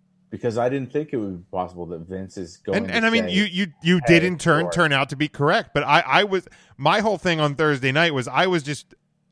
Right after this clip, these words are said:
Speaker 2: I w-, I was making the point that there was a case to be made there.
Speaker 1: Okay.
Speaker 2: N-, y-, because, a-, again, it is money to be made. I mean,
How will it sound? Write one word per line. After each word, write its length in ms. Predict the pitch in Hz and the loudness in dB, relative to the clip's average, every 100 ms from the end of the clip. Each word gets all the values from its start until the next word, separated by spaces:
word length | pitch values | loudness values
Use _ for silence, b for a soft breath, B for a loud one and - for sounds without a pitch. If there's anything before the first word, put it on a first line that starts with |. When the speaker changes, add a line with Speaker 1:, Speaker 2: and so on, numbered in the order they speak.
| _ | _
Speaker 2:
I 180 | 131 175 | 0 2
w-, 140 | 165 | 0
I 200 | 131 147 | 0 0
was 220 | 165 151 156 | 0 0 -2
making 340 | 156 147 135 143 | -2 -2 -2 -4
the 80 | 131 | -6
point 380 | - 131 127 b b b b | -4 -2 -2 b b b b
that 460 | 110 123 123 120 - - | -4 0 0 0 -8 -6
there 220 | 131 131 | 0 2
was 180 | 127 120 | 2 0
a 80 | |
case 360 | 113 - 143 123 | -4 -2 -2 -4
to 80 | 131 | -6
be 140 | 117 | -6
made 320 | 107 110 101 80 | -2 -2 -2 -6
there. 320 | - - 117 _ _ _ _ _ _ _ _ _ _ _ | -18 -20 -20 _ _ _ _ _ _ _ _ _ _ _
Speaker 1:
Okay. 300 | 175 185 196 180 _ _ _ _ _ _ _ _ _ _ _ _ _ _ _ _ - | -18 -14 -14 -16 _ _ _ _ _ _ _ _ _ _ _ _ _ _ _ _ -12
Speaker 2:
N-, 80 | 143 | -8
y-, 220 | 151 151 | -4 -4
because, 520 | 147 135 151 135 123 | -4 0 2 2 -2
a-, 240 | 135 139 | -8 -6
again, 260 | 135 139 143 | -4 0 0
it 120 | 120 | 0
is 120 | 135 131 | -2 0
money 180 | 143 | 0
to 80 | 139 | 0
be 100 | 131 | 0
made. 140 | 143 147 | -2 -2
I 80 | |
mean, 240 | 135 139 | 0 -2